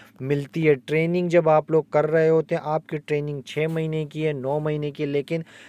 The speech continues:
सिंध पुलिस में जो म-, मेरे मुताबिक जो मुश्तक मालूमात हैं, जो क्राइटेरिया है, तो तीन मंथ के बाद सैलरी दी जाती है। और ऐसा भी होता है कि भाई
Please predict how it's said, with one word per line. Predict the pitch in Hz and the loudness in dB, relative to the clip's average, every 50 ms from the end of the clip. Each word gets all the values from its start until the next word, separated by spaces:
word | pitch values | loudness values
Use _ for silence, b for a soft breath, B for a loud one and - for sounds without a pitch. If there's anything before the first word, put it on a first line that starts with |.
| B B - | B B -4
सिंध | 165 170 170 170 165 | -4 -2 -2 -4 -6
पुलिस | - 160 156 160 160 - - 160 | -4 -4 -2 -4 -4 -6 -6 -6
में | 156 156 151 143 | -4 -4 -4 0
जो | 147 151 151 156 147 B B B B B B B B B B - | 2 4 4 4 4 B B B B B B B B B B -14
म-, | 160 143 135 139 139 147 151 _ _ 170 | -12 -10 -8 -8 -8 -10 -12 _ _ -12
मेरे | 185 147 143 143 151 160 180 185 | -10 -6 -2 0 2 4 4 4
मुताबिक | 175 165 147 - 156 151 151 160 165 151 | 2 2 2 2 2 2 2 0 -2 -2
जो | 147 160 | -2 -4
मुश्तक | 147 143 143 - - 170 165 151 | -2 -4 -6 -4 -2 -2 -2 0
मालूमात | 156 151 147 143 151 147 143 139 143 143 143 - | 0 0 2 2 2 2 2 2 0 0 0 -2
हैं, | 156 151 151 147 | -2 0 -2 0
जो | 139 143 147 135 - _ _ _ _ _ | 0 0 -2 -2 -2 _ _ _ _ _
क्राइटेरिया | - 135 139 139 143 135 - 143 139 139 151 156 160 156 | -2 2 2 2 2 2 2 2 2 2 2 2 4 4
है, | 156 151 156 160 160 - B B B B B B B B | 6 6 6 4 2 0 B B B B B B B B
तो | 147 131 - - | -10 -8 -6 -4
तीन | 180 180 196 214 208 202 | -2 0 0 0 0 0
मंथ | 190 175 170 165 165 - - - | 0 0 0 0 -4 -6 -6 -4
के | 165 151 | -2 2
बाद | 139 139 139 147 151 147 - - - | 4 4 4 4 2 0 -2 -4 -2
सैलरी | 139 135 135 135 139 147 143 | 0 0 0 0 -2 -4 -4
दी | 127 120 131 139 143 | -6 -6 -6 -4 0
जाती | 135 143 139 135 131 143 147 | 2 2 2 2 0 -2 -8
है। | 156 | -8
और | - - 165 170 175 175 160 135 120 - b b b b b b b b b b b _ - | -6 -2 2 6 8 8 8 6 4 -2 b b b b b b b b b b b _ -4
ऐसा | - 170 175 175 - - 202 190 | 0 2 2 4 4 6 4 6
भी | 175 165 185 185 185 | 4 2 0 -2 0
होता | 165 151 156 156 151 - 170 | 0 0 0 0 2 4 4
है | 160 156 156 156 | 6 6 4 2
कि | 151 170 165 | 0 0 0
भाई | 151 147 151 165 | 2 2 2 2